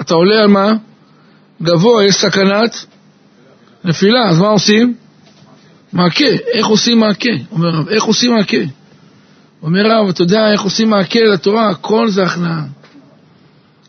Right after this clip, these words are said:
תתחיל להרים איתך, עם הלימוד תורה שלך, תעלה גם את מה? הכנעה. ככל שיש לך הכנעה יותר גדולה,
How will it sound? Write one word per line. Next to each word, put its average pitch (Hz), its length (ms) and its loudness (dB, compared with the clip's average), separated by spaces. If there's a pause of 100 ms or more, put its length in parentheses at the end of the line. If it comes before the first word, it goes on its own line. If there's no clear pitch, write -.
תתחיל 240 440 -2
להרים 226 380 2
איתך, 196 280 -2
עם 226 180 4
הלימוד 220 380 4
תורה 226 280 0
שלך, 214 240 -2 (140)
תעלה 196 260 0
גם 220 180 2
את 185 100 -2
מה? 214 240 2 (2000)
הכנעה. 151 520 2 (3500)
ככל 262 380 0
שיש 240 260 0
לך 214 140 -2
הכנעה 185 520 2
יותר 214 240 0
גדולה, 170 440 2